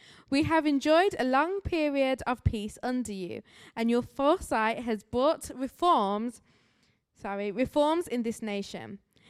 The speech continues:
Everywhere and in every way, most excellent Felix, we acknowledge with this with profound gratitude. But in order to not weary you further, I would request that you'd be kind enough to hear us briefly.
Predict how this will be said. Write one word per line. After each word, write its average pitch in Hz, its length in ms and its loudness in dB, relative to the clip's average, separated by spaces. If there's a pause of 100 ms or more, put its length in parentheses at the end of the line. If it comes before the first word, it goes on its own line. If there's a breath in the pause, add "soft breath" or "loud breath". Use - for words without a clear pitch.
(260 loud breath)
Everywhere 294 640 2
and 233 200 0
in 214 140 -4
every 311 280 0
way, 220 260 0
most 196 340 -4
excellent 294 520 -6
Felix, 208 640 -8
we 208 200 -2
acknowledge 294 760 -4 (140)
with 220 340 0 (640)
this 240 280 -4
with 220 160 0
profound 269 560 -2
gratitude. - 720 -10 (540 soft breath)
But 254 80 6
in 262 120 6
order 370 440 2
to - 180 -4
not 277 180 0
weary 277 360 0
you 339 200 0
further, 214 580 -4
I 226 140 0
would 285 180 2
request 262 540 -4
that 196 100 -6
you'd 214 180 -6
be 220 80 -8
kind 359 340 -4
enough 220 320 -4
to 247 100 -6
hear 196 260 -8
us 196 120 -10
briefly. 202 580 -12